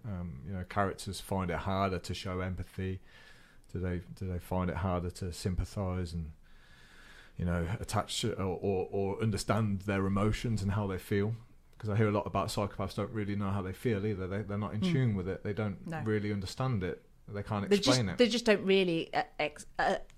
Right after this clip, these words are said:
Speaker 2: they don't really experience feelings. They just don't recognise that that was good and that was bad, or, you know, that's why, you know, if we go to, to psychopaths as the extreme in terms of psychopaths that kill, they,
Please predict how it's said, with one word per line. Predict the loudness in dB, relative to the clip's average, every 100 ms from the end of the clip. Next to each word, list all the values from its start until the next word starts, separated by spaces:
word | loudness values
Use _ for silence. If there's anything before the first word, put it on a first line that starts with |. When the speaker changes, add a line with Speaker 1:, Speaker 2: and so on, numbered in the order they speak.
| -2
Speaker 2:
they | 4
don't | 6 6 4
really | 0 2
experience | -2 -2 2 2 2 -4 -6 -4
feelings. | -2 -2 -4 -8 -6
They | -6
just | -4 -2
don't | 0 -2 -2
recognise | -2 -2 -4 -6 -2 -2 -4 -6 -8 -12 -16 -20 -20 -4
that | -2 -2 -6 -20 -20 -12 -2
that | -2
was | -2 -4
good | -2 -2 -4
and | -4
that | -4 -4
was | 0
bad, | 2 2 0
or, | -2 -6 -2
you | 2
know, | 4
that's | 6 6 6
why, | 8 8 6 -6 -16 -2
you | 0
know, |
if | 2
we | 6
go | 8 8
to, | 6 0
to | 0 0
psychopaths | 4 4 2 -2 -6 -4
as | -4
the | -4
extreme | -4 -2 0
in | 0
terms | -2 -4
of | -2
psychopaths | 0 0 -2 -8 -10 -8
that | -6
kill, | 0 4 2 2 -4 -6 -20 -20 -20 -20 -20 -4
they, | 4 6 6